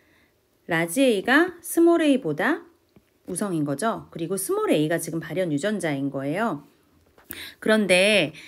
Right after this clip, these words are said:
딸이 스몰 A, 스몰 A를 받게 된 이유는 엄마, 아빠가 스몰 A를 하나씩 줬기 때문이죠. 요렇게 됐어요.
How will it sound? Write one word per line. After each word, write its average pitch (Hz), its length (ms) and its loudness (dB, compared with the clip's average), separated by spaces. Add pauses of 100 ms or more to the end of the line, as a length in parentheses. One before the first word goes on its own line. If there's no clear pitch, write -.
(560)
딸이 339 260 8
스몰 403 300 4
A, 381 120 4
스몰 339 260 4
A를 294 220 4
받게 175 300 -4
된 196 160 -2
이유는 156 460 2
엄마, 170 340 2
아빠가 294 420 6
스몰 320 300 2
A를 254 280 4
하나씩 294 520 2
줬기 202 320 -8
때문이죠. 170 580 -2
요렇게 285 280 0
됐어요. 147 520 -4